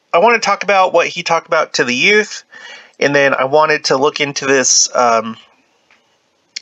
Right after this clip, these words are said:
this thing that he said in conference that really stood out to me,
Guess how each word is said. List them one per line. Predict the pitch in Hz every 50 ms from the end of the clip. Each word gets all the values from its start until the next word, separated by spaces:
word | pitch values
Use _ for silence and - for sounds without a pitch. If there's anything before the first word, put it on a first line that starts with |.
| _ _ _ -
this | - 151 131 117 107 - - - - - - -
thing | - - - 233 254 247
that | 233 160
he | 175 165 190 180
said | - - 190 175 170
in | 170 160
conference | - - 165 160 160 - 170 156 151 147 -
that | 147 -
really | 143 147 151 143
stood | - - - 147 127
out | 131 123 123 - -
to | -
me, | 127 127 127 123 127